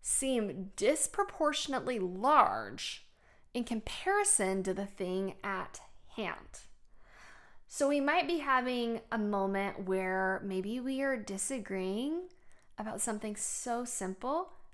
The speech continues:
and so small. But yet your brain and your emotions are like, "Oh my gosh, this is never, ever gonna work." And when you're in a moment of more calm, you can look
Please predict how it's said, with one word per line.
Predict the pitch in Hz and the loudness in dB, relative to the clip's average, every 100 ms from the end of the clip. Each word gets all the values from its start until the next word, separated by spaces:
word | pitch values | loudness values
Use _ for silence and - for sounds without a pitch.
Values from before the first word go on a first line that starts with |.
| - | -10
and | 214 202 | -6 -4
so | - 202 | -2 -2
small. | - 190 - - - - - - - - - - 214 | -2 -6 -8 -12 -20 -20 -20 -20 -20 -20 -20 -10 10
But | 233 - 233 | 12 12 8
yet | 226 - 208 | 4 4 2
your | 202 185 | 0 0
brain | 180 220 302 453 453 277 190 | -4 0 2 4 4 4 4
and | 208 | 4
your | 202 196 | 4 4
emotions | 202 339 403 269 214 226 | 6 4 4 0 0 2
are | |
like, | 220 190 - - - | 2 2 -4 -8 -2
"Oh | 202 208 | 2 4
my | 220 220 | 4 6
gosh, | 208 190 240 277 | 6 8 8 6
this | 233 226 | 0 0
is | 202 190 | 0 0
never, | 190 185 208 208 196 196 | 0 2 4 4 4 2
ever | 185 185 | 0 0
gonna | 180 - | -2 -6
work." | 120 - - - - - - - - - - - - - - - - - - | -6 -10 -12 -18 -20 -20 -20 -20 -20 -20 -20 -20 -20 -20 -20 -20 -20 -18 4
And | 262 262 262 226 | 8 10 10 8
when | 240 | 6
you're | 233 226 | 6 6
in | - 233 | 6 6
a | |
moment | 208 202 196 196 208 | 6 4 2 2 0
of | 190 | 0
more | 196 196 180 - | 0 0 -2 -4
calm, | - - 494 494 214 196 185 202 226 - - - | -10 0 6 8 8 6 4 2 -4 -8 -20 -18
you | - 214 269 311 320 330 330 | -10 -4 0 2 2 2 0
can | - 294 262 226 214 | -4 -6 -6 -2 2
look | 359 | 2